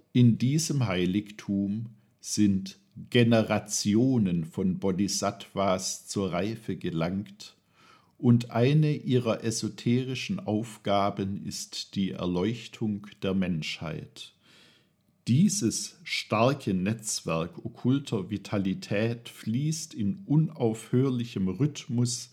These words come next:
entlang der unsichtbaren Arterien und Venen des spirituellen Körpers unserer Erde durch all das Herzeleid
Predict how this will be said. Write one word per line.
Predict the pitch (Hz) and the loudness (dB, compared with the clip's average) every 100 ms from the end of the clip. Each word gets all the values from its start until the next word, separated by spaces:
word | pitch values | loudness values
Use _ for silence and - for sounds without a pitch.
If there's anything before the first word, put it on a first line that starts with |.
| - - - | -20 -20 0
entlang | 120 127 120 110 117 135 160 135 | 4 6 4 0 4 4 4 4
der | 120 117 | 2 4
unsichtbaren | 127 147 - 120 120 - - 107 110 110 104 | 4 4 2 -2 -4 -8 0 2 4 2 -4
Arterien | - 98 90 - 113 127 123 110 107 104 | -4 -6 -6 -2 0 0 0 0 2 0
und | 98 87 - | -2 -4 -4
Venen | 107 110 123 123 113 107 | 2 4 4 2 0 0
des | 95 - | -2 -4
spirituellen | - - 135 151 147 131 98 110 110 107 | -4 -2 0 0 -2 -6 0 0 2 0
Körpers | - 98 101 98 104 - | 2 2 2 -2 -6 -6
unserer | - 117 131 127 117 107 - - | -2 0 0 -2 -4 -2 -4 0
Erde | 95 92 95 98 95 - - _ _ - | 2 2 0 -4 -4 -14 -20 _ _ 0
durch | 110 107 - - | 2 2 0 -2
all | 117 143 139 | 2 2 2
das | 127 117 - | 0 -2 2
Herzeleid | 120 123 - 92 82 80 85 90 - | 2 2 -2 -2 0 2 2 -2 -4